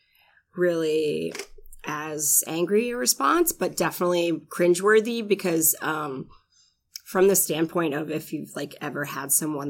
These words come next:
like you that you didn't like like that, when you, <laughs> when that whole sequence of, like,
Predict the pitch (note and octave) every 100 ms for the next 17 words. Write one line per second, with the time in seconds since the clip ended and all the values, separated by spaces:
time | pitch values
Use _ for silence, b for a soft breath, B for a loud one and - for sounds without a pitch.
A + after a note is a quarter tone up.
0 | C3+ C#3+ C#3+ E3+ E3+ D#3+ - C#3+ D3 D3
1 | - C3+ D#3 - F3+ F3+ G#3 A3 A3 B
2 | B B - F3+ E3 G3+ C#4+ A#3 B3+ C4+
3 | G#3 G3+ G3 G3+ - G3 G3 - F3 F#3+
4 | F#3 F3+ D#3 E3 D#3+